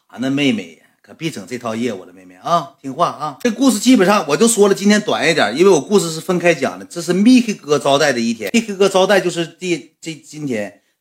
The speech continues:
第二天就是第二天吃完饭，云涛他们就走了。明天还有一天是什么呢？明天我把那个上，我们上了一天桃儿，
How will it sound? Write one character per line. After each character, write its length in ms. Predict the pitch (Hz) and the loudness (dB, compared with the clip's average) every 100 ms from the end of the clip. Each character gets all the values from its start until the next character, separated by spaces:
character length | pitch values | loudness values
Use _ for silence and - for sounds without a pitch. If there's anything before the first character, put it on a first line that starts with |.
| _ | _
第 120 | 214 | 2
二 160 | 254 233 | 4 4
天 240 | 175 175 | 4 4
就 120 | 175 | 2
是 380 | 175 170 139 - _ | 2 0 -2 -12 _
第 120 | 202 | 4
二 160 | 226 202 | 4 4
天 540 | 170 175 170 156 _ _ _ | 4 4 2 -6 _ _ _
吃 180 | - 180 | 0 4
完 140 | 170 | 4
饭， 100 | 185 170 | 4 -2
云 80 | |
涛 120 | 165 165 | -6 -6
他 80 | |
们 80 | 170 | -6
就 80 | 180 | -6
走 220 | 131 - | -8 -10
了。 220 | 92 85 _ | -16 -18 _
明 180 | 127 190 | 0 4
天 220 | 202 214 | 6 4
还 160 | 208 220 | 2 2
有 140 | 151 | 2
一 80 | 175 | 0
天 180 | 175 180 | 2 2
是 60 | 165 | 2
什 160 | 113 | -2
么 60 | 120 | -2
呢？ 240 | 131 120 _ _ - | -2 -4 _ _ -2
明 200 | 180 208 | 2 4
天 180 | 196 | 6
我 120 | 190 208 | 4 4
把 640 | 147 107 98 95 90 _ _ _ | 2 0 0 -4 -10 _ _ _
那 140 | 139 135 | -8 -2
个 200 | 127 120 | 0 2
上， 200 | - 123 | -2 0
我 40 | |
们 120 | 117 165 | 0 0
上 120 | 190 | -2
了 80 | 185 | -2
一 60 | |
天 140 | 175 170 | -6 -8
桃 180 | 98 | -12
儿， 300 | 95 113 - | -6 -6 -6